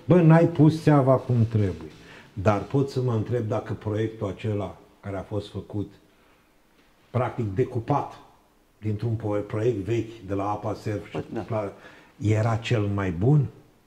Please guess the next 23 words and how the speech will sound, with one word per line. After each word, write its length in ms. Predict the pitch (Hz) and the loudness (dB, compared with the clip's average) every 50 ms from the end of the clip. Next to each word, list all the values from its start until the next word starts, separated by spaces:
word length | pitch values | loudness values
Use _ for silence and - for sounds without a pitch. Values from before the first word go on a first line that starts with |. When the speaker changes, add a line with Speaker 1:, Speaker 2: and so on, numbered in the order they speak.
| _ _ _ _ | _ _ _ _
Speaker 2:
Era 160 | - 131 127 | -8 -8 -6
cel 120 | 135 - 156 | -2 0 2
mai 120 | 156 147 | 2 2
bun 80 | 143 147 | 2 2
la 80 | 143 | 2
momentul 300 | 139 139 135 135 127 127 | 2 2 2 0 0 0
ăla 120 | 117 110 104 | -2 -2 -2
pe 100 | 107 113 | -2 -4
care 160 | 101 107 104 | -4 -4 -2
l-avea. 140 | 98 98 95 | -2 -4 -4
Speaker 1:
Da. 180 | 90 98 101 - - _ _ _ _ _ _ - - - - - - | -6 -10 -12 -14 -18 _ _ _ _ _ _ -20 -20 -20 -20 -18 -14
Speaker 2:
Așa 240 | - 131 - 156 - | -12 -4 0 0 0
este, 160 | 151 - - | 0 0 -2
pentru 200 | 110 123 117 - | -4 -4 -4 -2
că 80 | - 123 | -2 -2
Speaker 1:
Asta 120 | 113 107 | -2 0
Speaker 2:
administrația 440 | 117 117 135 135 127 143 156 160 160 | 2 4 4 4 6 6 6 8 8
Speaker 1:
este 140 | 156 156 156 | 8 6 6
Speaker 2:
se 60 | 147 | 6
face 240 | 147 156 143 135 127 | 6 6 6 6 6
Speaker 1:
problema. 180 | 113 117 107 135 | 4 4 2 2
Speaker 2:
cu 80 | 135 | 2
viteză 320 | - 143 117 101 92 92 | 4 4 4 4 2 -2